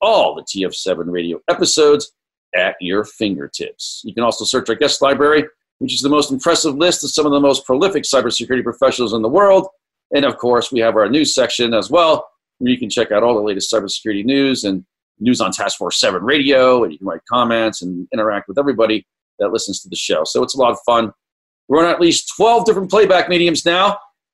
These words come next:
and we made it easy for you to find them all. Just hit the subscribe button at the top right of the homepage, and you will see your entire selection of playback mediums.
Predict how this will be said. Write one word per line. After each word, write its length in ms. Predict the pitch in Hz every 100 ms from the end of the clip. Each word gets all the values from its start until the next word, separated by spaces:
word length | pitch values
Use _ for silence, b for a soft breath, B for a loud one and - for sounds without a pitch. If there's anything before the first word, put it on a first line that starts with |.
| _
and 80 | 131
we 80 | 135
made 160 | 160 151
it 120 | 156
easy 300 | 185 156 151
for 160 | -
you 160 | 131 131
to 80 | 113
find 260 | 143 143
them 120 | 127 143
all. 200 | 123 127
Just 160 | 127
hit 80 | 139
the 80 | 123
subscribe 460 | - - 143 131
button 240 | 110 135 127
at 80 | 120
the 200 | - 135
top 120 | 135
right 160 | 143
of 80 | 135
the 60 | 127
homepage, 520 | 196 185 170 180 185 - _ _ _ _
and 120 | 113
you 100 | 131
will 80 | 131
see 180 | 127 135
your 160 | 123 117
entire 460 | 117 - 214 151
selection 440 | 117 - 117 - 107
of 60 |
playback 360 | 101 160 151 151
mediums. 460 | 147 143 139 123